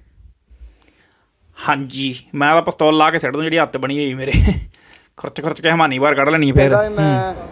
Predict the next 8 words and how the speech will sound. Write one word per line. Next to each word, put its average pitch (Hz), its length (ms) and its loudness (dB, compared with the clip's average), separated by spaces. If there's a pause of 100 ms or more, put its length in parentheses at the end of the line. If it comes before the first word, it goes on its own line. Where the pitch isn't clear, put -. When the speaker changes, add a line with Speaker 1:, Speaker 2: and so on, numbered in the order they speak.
(140)
Speaker 2:
ਆਪਣੀ 196 200 -2
power 196 300 0
test 196 260 -4
ਕਰਨੀ 196 260 -2
ਆ 208 60 -2
ਮੁੱਕੇ 196 300 -2
ਵਾਲੀ। 208 220 0 (1040)
ਤੇ 185 320 -6